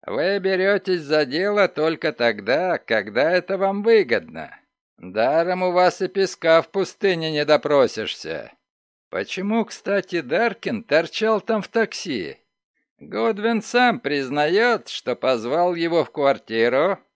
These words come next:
а потом отослал сюда в машине, в вашей машине. Держу пари, что он прихватил с собой и Ловхен.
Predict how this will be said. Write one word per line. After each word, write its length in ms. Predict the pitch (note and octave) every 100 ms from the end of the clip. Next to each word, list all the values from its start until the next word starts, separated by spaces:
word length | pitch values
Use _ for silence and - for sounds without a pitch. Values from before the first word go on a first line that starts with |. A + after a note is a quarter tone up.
| _
а 200 | - G#2
потом 580 | A2 A#2 A2+ C#3 F#3 A3+
отослал 640 | A3+ A3 G#3 - E3 F3 F#3+
сюда 540 | - G#3+ F3 D3+ C#3+
в 40 | C#3
машине, 960 | F3 F3+ - B2+ A#2+ A#2+ A#2 A#2 F#2+ _ _ _
в 180 | - F3
вашей 460 | G#3+ A3+ D3+ - A#2+
машине. 800 | D3+ - G3+ F#3 B2+ E2 F#2+ _ _ _ _
Держу 560 | - G#3+ B2+ F2 B2 F#3
пари, 500 | G3 F#3 F3 G3+ F#3+
что 280 | - F#3
он 120 | F#3+ F#3
прихватил 720 | F#3+ F3+ F#3 F3+ F3+ F#3+ F#3
с 40 |
собой 520 | - G3 F#3 F#3 G3+
и 20 | G#3
Ловхен. 800 | F3 C#3 D#3 - G#3 F3 F#2+